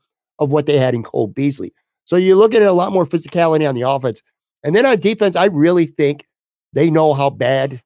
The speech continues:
um, not having DaQuan Jones hurt them, 'cause I think signing Poona Ford after the draft, I, I thought that's a big deal. So they improved at the depth. Like I said, they bring in another edge rusher as well,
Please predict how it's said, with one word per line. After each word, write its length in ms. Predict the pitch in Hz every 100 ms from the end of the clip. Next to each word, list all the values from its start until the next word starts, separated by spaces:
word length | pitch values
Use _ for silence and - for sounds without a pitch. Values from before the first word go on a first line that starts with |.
| -
um, 220 | 120 113
not 160 | 123 123
having 220 | 131 117
DaQuan 260 | 107 127 110
Jones 220 | 117 104
hurt 180 | 113 107
them, 160 | 104
'cause 80 | 98
I 100 | 113
think 260 | 139 151 127
signing 320 | - 151 175
Poona 260 | 143 165 147
Ford 240 | - 139
after 200 | 127 127
the 80 | 107
draft, 320 | 117 117 113
I, 100 | 110 110 110
I 40 |
thought 200 | 113 113
that's 180 | 117 107
a 60 | 104
big 200 | 110 101
deal. 300 | 117 113 113 _ _ _
So 120 | -
they 120 | 110 110
improved 320 | 104 127 120
at 120 | 117
the 60 | -
depth. 320 | - 127 131
Like 140 | 123
I 40 | 110
said, 200 | - 104
they 60 |
bring 180 | 90 110
in 80 | 110
another 320 | 113 123 123
edge 200 | 143 156
rusher 440 | 151 151 - 147 147
as 140 | 117
well, 380 | 110 143 156 151